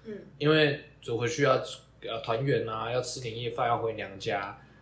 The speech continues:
Speaker 2: 我全部都没办法参与我同学的活动。到后来他们会说，就是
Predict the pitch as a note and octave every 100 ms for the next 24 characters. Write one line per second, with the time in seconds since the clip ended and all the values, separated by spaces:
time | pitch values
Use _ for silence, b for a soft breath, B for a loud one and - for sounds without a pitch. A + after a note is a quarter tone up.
0 | b B2 A#2 - B2+ F3+ G3 F3 D#3+ C3
1 | A#2 A2 B2 A#2+ G#2+ G2+ F#2+ G#2+ G#2 G#2+
2 | F#2 F#2 F2+ A2 - - - F3 D#3+ C#3
3 | B2 A2+ - - - - A#2 G#2+ C3 C3
4 | B2+ A#2+ A#2+ A2 A2 A2 G#2+ - - G#2+